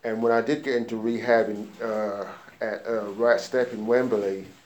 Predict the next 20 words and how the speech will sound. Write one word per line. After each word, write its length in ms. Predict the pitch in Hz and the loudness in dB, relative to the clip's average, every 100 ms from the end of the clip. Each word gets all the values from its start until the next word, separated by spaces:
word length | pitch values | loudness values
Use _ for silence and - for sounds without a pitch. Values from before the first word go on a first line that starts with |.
| - - - - - | -20 -20 -20 -20 -2
I 120 | 123 | 0
did 160 | 123 143 | 2 4
not 220 | 135 127 | 2 2
think 220 | 143 131 | 2 4
I'd 200 | 123 117 | 6 6
be 160 | 131 127 | 6 6
there 200 | 117 107 | 6 4
for 100 | 110 | 2
more 260 | 113 113 | 2 4
than 120 | 110 98 | 2 -4
a 40 | |
couple 360 | - 117 107 101 | -2 -2 -2 -2
of 100 | 104 | 0
weeks. 640 | 117 107 - - - - - | 0 -2 -10 -14 -14 -16 -8
Uh, 320 | 117 113 104 - _ _ _ | -4 -2 -4 -8 _ _ _
something 460 | - 156 156 151 135 | -10 -4 0 0 2
happened 580 | 139 131 131 131 131 117 113 | 4 4 6 4 4 0 4
where 400 | 123 120 113 107 - - - - - - - - - - | 6 8 6 2 0 -10 -18 -20 -20 -20 -20 -20 -20 -4
I 180 | 120 127 | 4 4
have 500 | 127 135 127 120 120 | 4 8 8 8 4